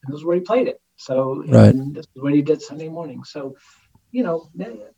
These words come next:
Speaker 1: I never felt an agenda from Matt. So that was probably the secret to him, you know, <laughs> his success.
Speaker 2: Okay, so I'm gonna ask you in the, here in the last minute or two to,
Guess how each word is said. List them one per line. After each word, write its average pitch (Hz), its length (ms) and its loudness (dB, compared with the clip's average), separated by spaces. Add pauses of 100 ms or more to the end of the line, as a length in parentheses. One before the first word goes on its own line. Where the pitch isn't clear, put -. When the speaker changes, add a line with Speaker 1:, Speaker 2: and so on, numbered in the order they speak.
(1000)
Speaker 1:
I 175 100 -4
never 175 260 4
felt 147 280 -4
an 127 60 -6
agenda 123 320 -6
from 120 220 -18
Matt. 120 220 -20 (220)
So - 240 -20 (720)
that - 80 -18
was 135 120 -20
probably 127 500 -12
the 127 240 -14 (400)
secret - 400 -12
to - 60 -12
him, 139 180 -14 (100)
you 131 100 -10
know, 131 140 -2 (200)
<laughs> - 180 -20
his - 180 -4
success. - 640 -10 (1900)
Speaker 2:
Okay, 123 460 2
so 151 200 2
I'm 143 100 4
gonna 156 120 6
ask 147 360 4
you 139 140 6
in 131 80 4
the, 131 120 2 (100)
here 127 220 4
in 123 100 2
the 123 280 -4
last 117 400 2
minute 120 200 2
or 117 60 2
two 113 280 2
to, - 20 -2